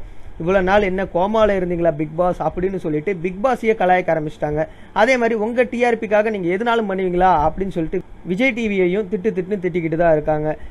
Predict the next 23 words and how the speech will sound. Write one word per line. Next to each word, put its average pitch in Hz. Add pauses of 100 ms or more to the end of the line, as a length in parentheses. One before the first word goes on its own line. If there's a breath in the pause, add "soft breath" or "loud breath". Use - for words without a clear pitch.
(180 loud breath)
அதே 214
மாதிரி 220
பாத்தீங்கன்னா 190 (100)
சரவணன் 240
செஞ்சதுக்கு 190
தான் 214
அவர் 196
மன்னிப்பு 175
கேட்டுட்டாரே, 170
ஒரு 190
தடவை 220
இல்ல 180
ரெண்டு 202
தடவை 233
மன்னிப்பு 185
கேட்டாரு. 170 (260 loud breath)
"இதுக்கப்புறம் 247
உங்களுக்கு 202
என்ன 202
தாண்டா 220
வேணும்?" 180
அப்படின்னு 196
சொல்லிட்டு 160